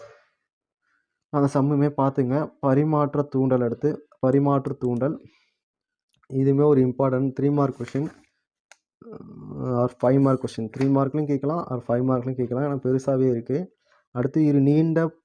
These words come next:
பொது அச்சு கொண்ட வரிசுழலுக்கிடையே பரிமாற்று மின் தூண்டல் எண்"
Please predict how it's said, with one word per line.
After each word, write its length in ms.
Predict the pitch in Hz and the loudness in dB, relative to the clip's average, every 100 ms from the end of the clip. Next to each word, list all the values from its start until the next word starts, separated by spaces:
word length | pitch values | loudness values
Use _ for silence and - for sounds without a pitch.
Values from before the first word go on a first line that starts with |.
| _ | _
பொது 360 | - 135 151 151 | 0 2 2 0
அச்சு 380 | 135 131 - 143 | -2 -4 -6 -2
கொண்ட 420 | 127 120 120 139 | 0 0 2 2
வரிசுழலுக்கிடையே 800 | 127 139 143 135 123 117 120 135 | 2 0 0 -2 -2 -2 -2 -2
பரிமாற்று 760 | 131 123 135 135 131 127 143 | 0 0 2 2 0 -2 -2
மின் 300 | 135 127 123 | -2 -2 -4
தூண்டல் 400 | 123 123 120 117 113 | -2 -4 -2 -6 -6
எண்" 260 | 113 113 | -8 -8